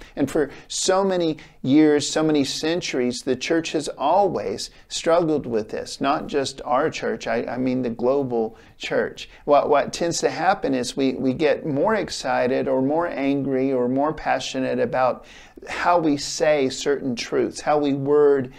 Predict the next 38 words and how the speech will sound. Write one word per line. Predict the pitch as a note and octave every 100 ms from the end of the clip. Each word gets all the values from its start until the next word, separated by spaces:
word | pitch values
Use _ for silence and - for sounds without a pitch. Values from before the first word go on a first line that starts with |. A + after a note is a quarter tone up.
| -
certain | - E3+ D3+ C3
things | C#3 C#3 C3 -
that | A#2
we | C3
believe | B2 B2 C3+ C3
about | B2+ B2+ B2 C#3
God, | C3+ A#2+ A#2+
or | - - - -
how | - F3+
we | F3+ F3
worship, | D3 C#3 C#3+ - C#3+ - - - - -
uh, | C#3 B2
the | -
kind | - - D3+ D#3 D3+
of, | C#3 C3 - - -
um, | A2+ A#2+ C3 - B3+ - _ -
the | D3
kind | - E3 E3
of | C#3
flow | - - - D#3 D3+ D#3 D3+
or | D3+
the | C#3 C3
kind | - C#3
of | B2 A2
brand | A#2+ C3+ C#3+ C#3 C3+
of | B2+ A#2+
our | A#2+ B2 B2 - -
worship | C3+ D3 - C#3+ -
service, | - C#3 C3+ C3
what | C3+ C3+
it | -
looks | C3 C#3 -
like, | C3+ C3+
how | - C#3
the | C#3
preaching | C#3 - C#3+ C#3+ D#3 C#3+
is | C3+ C3+
done. | C3 A#2 B2+ C3 C3 C3+